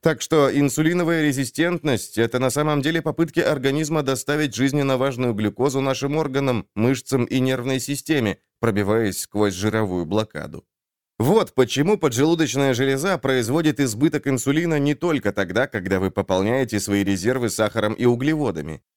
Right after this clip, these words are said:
Даже если вы почти не едите сладкое, но налегаете на жиры,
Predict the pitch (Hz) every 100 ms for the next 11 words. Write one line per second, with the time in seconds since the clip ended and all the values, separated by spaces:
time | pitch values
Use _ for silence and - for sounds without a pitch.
0 | _ - 110 127 107 104 104 101 101 123
1 | 110 98 - 143 147 123 107 120 101 104
2 | 120 - 110 95 90 98 98 95 90 113
3 | 123 98 98 98 92 104 139